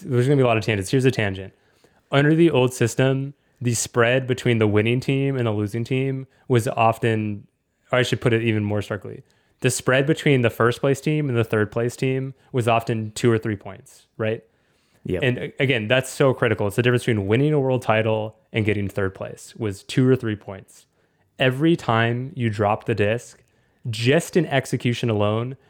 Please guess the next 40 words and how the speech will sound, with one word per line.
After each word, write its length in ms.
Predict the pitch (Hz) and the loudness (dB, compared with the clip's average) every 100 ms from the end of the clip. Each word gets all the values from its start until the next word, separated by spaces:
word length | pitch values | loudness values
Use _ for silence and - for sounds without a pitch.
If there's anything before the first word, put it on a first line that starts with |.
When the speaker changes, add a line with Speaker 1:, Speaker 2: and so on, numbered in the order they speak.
| - | -4
Speaker 1:
that 160 | 120 | 0
was 160 | 135 110 | 0 0
one 320 | 110 113 120 | 0 0 0
point 280 | 120 120 113 | -2 -4 -4
two 480 | - 110 104 101 117 | -2 -2 -2 -6 -10
points. 480 | 101 98 95 - - _ _ - | -6 -6 -8 -16 -20 _ _ -6
Or 80 | 131 | -2
sorry, 240 | 147 117 | 2 2
point 300 | 107 147 147 | 2 2 2
nine, 340 | 131 110 92 92 | 2 0 -2 -4
'cause 160 | 113 | -4
it 20 | 113 | -4
was 160 | 107 | -4
three, 240 | - 120 127 | 0 2 2
three, 240 | 117 113 | 2 0
three. 240 | 101 98 | -2 -8
Three 240 | 95 110 120 | -4 0 2
judges 220 | 117 117 | 4 2
Speaker 2:
Mm-hmm. 40 | 110 | 0
Speaker 1:
giving 120 | 107 | -4
you 60 | |
a 40 | 110 | -4
point 180 | 113 107 | -4 -4
three 80 | 104 | -6
deduction. 360 | 101 92 117 - _ | -8 -10 -18 -20 _
So 100 | - 139 | -2 2
basically, 440 | 135 147 175 151 | 4 4 2 2
every 220 | 127 143 | 2 2
time 140 | 156 151 | 2 2
you 40 | |
dropped 220 | 127 120 | 2 2
it, 80 | 123 | 2
you 120 | 120 | 2
lost 240 | 113 110 - | 4 2 0
one 280 | 117 131 156 | 0 2 2
point. 300 | 113 95 - _ _ _ - | 0 -6 -14 _ _ _ -6
And 160 | 120 117 | -2 2
we're, 80 | |
again, 200 | 120 127 | 2 2
we're 100 | 104 | -2